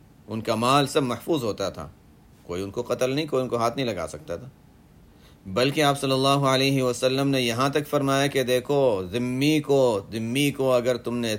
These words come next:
زیادتی اس کے ساتھ کی اور اس کے ساتھ ظلم کیا، اس کے ساتھ زیادتی کی، قیامت کے دن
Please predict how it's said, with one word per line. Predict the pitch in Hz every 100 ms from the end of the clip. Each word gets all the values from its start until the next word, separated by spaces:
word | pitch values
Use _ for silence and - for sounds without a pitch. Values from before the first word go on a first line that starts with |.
| -
زیادتی | 95 113 117 143
اس | 131 127
کے | 123
ساتھ | 120 113 107
کی | 127 113 85 - - -
اور | 123 127
اس | 127
کے | 123
ساتھ | 120 127 98
ظلم | 113 147 143
کیا، | 110 127 131
اس | 117
کے | 123
ساتھ | 117 127
زیادتی | 104 104 117 - 151
کی، | 147 151 117 - - -
قیامت | 120 135 156
کے | 147 143
دن | 143